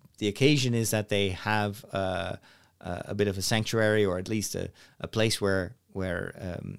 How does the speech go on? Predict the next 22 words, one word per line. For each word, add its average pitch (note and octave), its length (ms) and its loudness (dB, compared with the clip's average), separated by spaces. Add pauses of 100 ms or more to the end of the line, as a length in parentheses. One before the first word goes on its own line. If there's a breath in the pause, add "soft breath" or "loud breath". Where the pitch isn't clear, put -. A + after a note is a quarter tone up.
Saint G2+ 220 -2
Therese G#2 360 0
is, F#2+ 240 -6
is F2+ 140 -8
venerated G2 520 2
in G2 100 -4
their F2 140 -2
parish, A2+ 380 -4
and F#3 100 -2
they D3 100 -2
wanted G2+ 300 -6
to A2+ 100 -6
show G2 440 -4 (260 loud breath)
the G2+ 100 0
people, G2+ 520 0 (400 soft breath)
um, F2 680 0
that G#2 120 2
are F2+ 100 2
following G2 380 0
their F#2+ 120 -4
YouTube G#2+ 380 -4
channel F2+ 480 -8